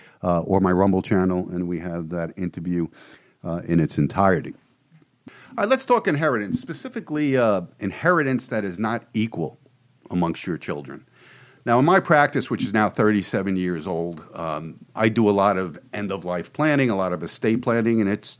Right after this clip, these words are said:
just natural. My clientele has aged, uh, over the course of, uh, my firm's maturity, and, uh, and, uh, we do a lot of end-of-life planning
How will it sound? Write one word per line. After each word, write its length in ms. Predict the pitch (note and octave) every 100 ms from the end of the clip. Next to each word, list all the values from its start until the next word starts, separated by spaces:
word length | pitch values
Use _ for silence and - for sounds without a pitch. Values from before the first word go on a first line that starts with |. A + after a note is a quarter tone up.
| -
just 200 | D#3+ -
natural. 360 | G#3 - G#2
My 80 | F#2+
clientele 640 | - A2+ A2+ G#2+ - A#2+ A2
has 240 | A2 F2+ G#2+
aged, 480 | G#2+ A2+ D3 C#3 - - - - - -
uh, 360 | F#2 F2 E2+ - _ -
over 240 | A2+ G#2
the 60 | F2+
course 420 | - G2+ F#2+ -
of, 320 | F#2 F2+ D#2+
uh, 540 | F2+ E2+ E2 D#2 D2+ D#2+ D#2
my 120 | F2+ E2+
firm's 340 | - F2+ D#2
maturity, 560 | F2 D2+ F2+ E2+ A#2 B2+
and, 220 | F#2+ -
uh, 200 | F2 F2 - - - -
and, 400 | G2+ G2 F#2+ F2
uh, 160 | G2+
we 140 | G#2+ A2
do 120 | C3
a 40 |
lot 180 | C#3 D3+
of 180 | D3 C#3+ - -
end-of-life 540 | A#2+ C#3+ B2+ B2+ E3 -
planning 380 | C3 G#3 G#3